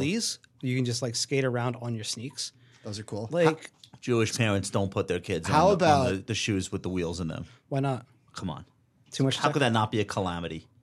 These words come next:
Speaker 2: We're not,
Speaker 3: Shoes
Speaker 2: we're not,
Speaker 3: with wheels
Speaker 2: yeah,
Speaker 3: built.
Speaker 2: we're not
Speaker 3: Why don't you
Speaker 2: built
Speaker 3: just put,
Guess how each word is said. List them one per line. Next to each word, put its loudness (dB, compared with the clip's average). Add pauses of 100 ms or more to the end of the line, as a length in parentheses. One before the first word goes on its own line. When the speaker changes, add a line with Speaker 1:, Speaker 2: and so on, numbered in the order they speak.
(760)
Speaker 2:
We're 6
not, 8
Speaker 3:
Shoes 12
Speaker 2:
we're 12
not, 8
Speaker 3:
with 2
wheels 6
Speaker 2:
yeah, 6
Speaker 3:
built. 8
Speaker 2:
we're 6
not 8
Speaker 3:
Why 10
don't 6
you 4
Speaker 2:
built 2
Speaker 3:
just 2
put, 2